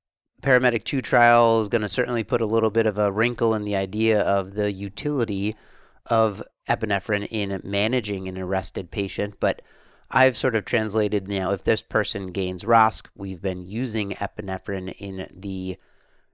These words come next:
creation of that rosc for that patient, and they transition often onto epinephrine for their hemodynamic care. Is that the right approach? Is norepinephrine better? Is there a better agent or a combination together? So,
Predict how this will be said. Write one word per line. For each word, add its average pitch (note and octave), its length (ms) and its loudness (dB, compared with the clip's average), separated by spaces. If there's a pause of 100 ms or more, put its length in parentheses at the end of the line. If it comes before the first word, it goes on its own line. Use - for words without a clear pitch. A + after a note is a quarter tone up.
(200)
creation G#2+ 640 -2
of - 140 -6
that F2+ 200 -2
rosc F2+ 360 -4
for G#2 120 -6
that F2+ 180 -4
patient, F#2+ 480 -6
and F#2+ 180 -6
they F#2 160 -4
transition G2 580 -6
often G2 400 -4
onto G2 560 -4
epinephrine F#2 640 -4
for F#2+ 160 -4
their F2+ 160 -4
hemodynamic F#2 800 -8 (200)
care. - 360 -2 (680)
Is B2 240 -2
that A#2 240 4
the G2+ 120 2
right G2 200 0
approach? E3+ 460 0
Is G2 220 0
norepinephrine A#2+ 1120 -2
better? A#2 320 2
Is F#2+ 200 -4
there F#2+ 180 0
a F#2+ 300 -2
better G#2 460 0
agent G2+ 400 -6 (140)
or F#2+ 140 -4
a F2 60 -8
combination G2 800 -4
together? G#2 480 -4
So, G2 400 -4